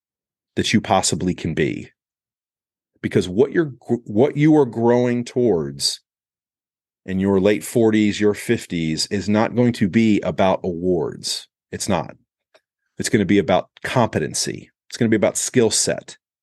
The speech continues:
It's gonna be about, do you have the ability to sell and to make moves? Period. Have you built the requisite skills, or are you just good at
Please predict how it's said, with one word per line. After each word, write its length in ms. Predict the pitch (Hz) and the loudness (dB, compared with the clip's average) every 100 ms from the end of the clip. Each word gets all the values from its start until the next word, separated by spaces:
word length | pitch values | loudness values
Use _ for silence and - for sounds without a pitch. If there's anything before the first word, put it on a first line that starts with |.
| _ _ _ _ _ _ _ _ - | _ _ _ _ _ _ _ _ -8
It's 160 | 101 | -4
gonna 220 | - 135 131 | 0 2 4
be 140 | 127 | 4
about, 480 | 113 90 101 95 87 | 2 2 2 0 -2
do 100 | 98 | -4
you 320 | 101 127 147 | 0 2 2
have 420 | 135 - 120 117 | 0 0 0 0
the 120 | 110 110 | -2 -2
ability 760 | 87 98 98 90 73 55 - _ _ _ _ _ _ _ _ - | 0 0 2 0 -4 -10 -18 _ _ _ _ _ _ _ _ -10
to 80 | 135 | -4
sell 560 | - 156 147 60 - _ _ _ _ _ _ _ _ - | 0 2 2 0 -6 _ _ _ _ _ _ _ _ -10
and 80 | 110 | -4
to 80 | 110 | 0
make 380 | 107 113 - - | 2 2 -2 -6
moves? 600 | 95 90 - - - - _ _ _ _ - | -2 -2 -4 -6 -8 -10 _ _ _ _ 0
Period. 420 | 190 110 - - _ _ _ _ _ _ _ _ _ _ _ _ _ _ _ _ _ _ _ _ - | 0 2 -4 -16 _ _ _ _ _ _ _ _ _ _ _ _ _ _ _ _ _ _ _ _ -10
Have 140 | 101 | -4
you 120 | 135 | -2
built 240 | 131 139 147 | 2 2 2
the 80 | 107 | 2
requisite 420 | 117 127 120 - | 0 -2 -6 -6
skills, 560 | - 117 87 64 - - - _ | -2 0 0 -4 -10 -12 -18 _
or 260 | 131 123 117 | 2 4 4
are 60 | 110 | 2
you 240 | 123 156 | 2 0
just 320 | 123 143 - | 0 -4 0
good 440 | 120 101 78 80 - _ _ _ _ _ _ _ _ _ _ | 0 0 0 -6 -12 _ _ _ _ _ _ _ _ _ _
at 400 | 104 95 90 - | 0 0 -2 -8